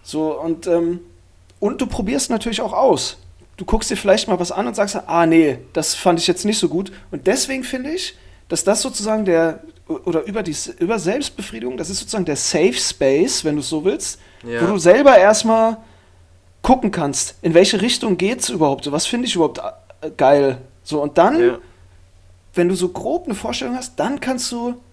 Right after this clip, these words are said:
Speaker 1: also du kannst es natürlich auch schon vorher machen, aber dann ist der Schritt raus aus dieser digitalen Welt in die Realität, glaub ich,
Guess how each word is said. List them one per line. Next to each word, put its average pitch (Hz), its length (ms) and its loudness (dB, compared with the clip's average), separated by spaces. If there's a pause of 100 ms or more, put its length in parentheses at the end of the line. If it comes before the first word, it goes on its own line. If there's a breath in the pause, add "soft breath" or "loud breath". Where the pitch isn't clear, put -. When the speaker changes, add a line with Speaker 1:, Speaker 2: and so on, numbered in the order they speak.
(140)
Speaker 1:
also 123 140 -8
du 123 40 -10
kannst 151 260 -4
es - 60 -4
natürlich 151 300 -2
auch 143 160 -4
schon 139 300 -6
vorher 160 280 2
machen, 156 300 -4 (460 loud breath)
aber 151 160 -4
dann 196 200 0 (400)
ist - 160 -8
der 175 60 0
Schritt 190 480 -2
raus 220 640 2 (100)
aus 151 200 -4
dieser 151 280 0 (300)
digitalen 196 420 0
Welt 170 140 2
in 190 100 -2
die 185 60 2
Realität, 165 580 2
glaub 185 240 2
ich, - 180 -4